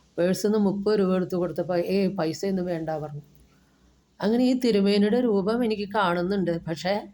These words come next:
എന്തോ ഒരു മായ എന്നെ മറച്ചു. ഒരു പ്രാവശ്യം ഉണ്ണീഷിന് മുഖം കാണിച്ച കാരണം പിന്നെ ഞാൻ തരണ ആളെ ശ്രദ്ധിക്കണില്ല. എന്നാൽ ഞാൻ കാണുന്നുമുണ്ട്. ഞാൻ ആ പായസം മേടിച്ച്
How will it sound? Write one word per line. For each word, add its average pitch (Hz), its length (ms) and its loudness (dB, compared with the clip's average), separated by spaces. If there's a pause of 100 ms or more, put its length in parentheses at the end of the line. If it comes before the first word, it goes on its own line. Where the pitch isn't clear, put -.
എന്തോ 160 280 -4
ഒരു 175 140 0
മായ 190 300 -2
എന്നെ 214 320 -4
മറച്ചു. 196 400 -8 (1700)
ഒരു 175 160 2
പ്രാവശ്യം 240 460 2
ഉണ്ണീഷിന് 226 340 0
മുഖം 214 320 0
കാണിച്ച 214 280 0
കാരണം 208 420 0
പിന്നെ 185 260 0
ഞാൻ 202 300 0 (280)
തരണ 165 280 -2
ആളെ 220 260 2
ശ്രദ്ധിക്കണില്ല. 208 640 -2
എന്നാൽ 202 200 0
ഞാൻ 214 180 0
കാണുന്നുമുണ്ട്. 208 600 2 (1120)
ഞാൻ 160 380 0
ആ 220 120 2
പായസം 208 480 0
മേടിച്ച് 202 340 -2